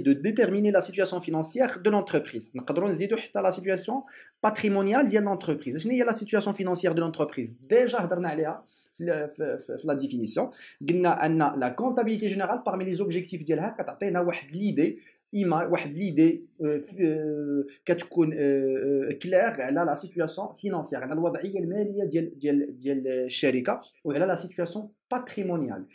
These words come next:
يعني الوضعيه ديال الممتلكات ديال الشركه. دونك لو بيلون هو واحد لو دوكيمون كونطابل، و ديجا حنايا في، في، في لانتروداكسيون ولا في ديجا ح-، في،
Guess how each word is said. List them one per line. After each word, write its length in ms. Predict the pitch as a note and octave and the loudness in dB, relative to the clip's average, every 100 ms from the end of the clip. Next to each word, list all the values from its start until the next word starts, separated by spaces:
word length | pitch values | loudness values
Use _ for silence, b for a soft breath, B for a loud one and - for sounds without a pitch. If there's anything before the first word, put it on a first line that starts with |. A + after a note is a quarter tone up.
| b | b
يعني 180 | B2 C#3 | -2 0
الوضعيه 640 | E3 G3 C#3 D3+ F3 G#3+ - B B | 0 0 0 -2 -2 -2 -6 B B
ديال 220 | B2+ E3 | 2 2
الممتلكات 960 | F3+ G3 F#3+ G3 G3 F#3+ G#3+ B2 A#2+ - | 2 -2 -2 -2 -2 0 2 4 2 0
ديال 180 | C3+ E3 | 2 2
الشركه. 480 | - D3 C#3 A#2 - B B B | 4 4 6 4 -8 B B B
دونك 280 | C3 B2+ B2+ - | -2 0 -2 -2
لو 160 | F#3+ | 2
بيلون 400 | A#3 G#3 G3 C#4+ - | 4 4 2 0 -6
هو 240 | C3+ F3+ | -2 2
واحد 160 | F#3 C#3+ | 2 2
لو 120 | D3+ | 2
دوكيمون 460 | C#3 C#3 C#3+ C3+ B2 | 4 2 2 0 0
كونطابل، 420 | A2+ A2+ - - - | -4 -2 -2 -4 -2
و 100 | D#3+ | 0
ديجا 260 | F#3 F3+ | 2 2
حنايا 260 | - F3+ E3+ | 0 0 -2
في، 140 | E3 | -4
في، 340 | D#3+ - C3 B2+ | -10 -6 -6 -4
في 60 | D3+ | -2
لانتروداكسيون 680 | C#3+ C#3+ C#3 C#3 - C3+ - | -2 0 -4 -4 -4 -6 -6
ولا 220 | B2+ A#2+ | -2 -2
في 120 | A2+ | -2
ديجا 220 | B2+ C3+ C3+ | 0 0 0
ح-، 180 | - _ - | -8 _ -8
في، 260 | C3 A2+ | -6 -6